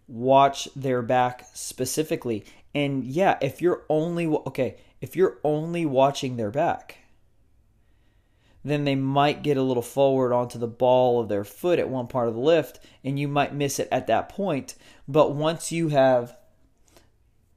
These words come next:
seen your athlete build consistency in keeping their neutral spine,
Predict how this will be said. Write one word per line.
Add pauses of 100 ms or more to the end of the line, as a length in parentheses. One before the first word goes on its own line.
(560)
seen
your
athlete
build
consistency
in
keeping
their
neutral
spine,